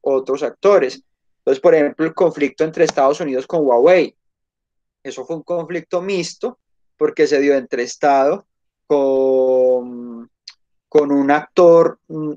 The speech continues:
con una transnacional o una multinacional, y pues están peleando por los recursos, ¿cierto? Por el poder del negocio como tal.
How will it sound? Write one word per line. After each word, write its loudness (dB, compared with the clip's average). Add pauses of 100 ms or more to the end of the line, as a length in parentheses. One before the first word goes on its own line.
con -4
una -4
transnacional 0
o 6
una -2
multinacional, -4 (240)
y 0
pues 2
están 0
peleando 0
por -2
los -2
recursos, 0
¿cierto? -6
Por -2
el -4
poder -4
del -2
negocio 0 (180)
como -10
tal. -4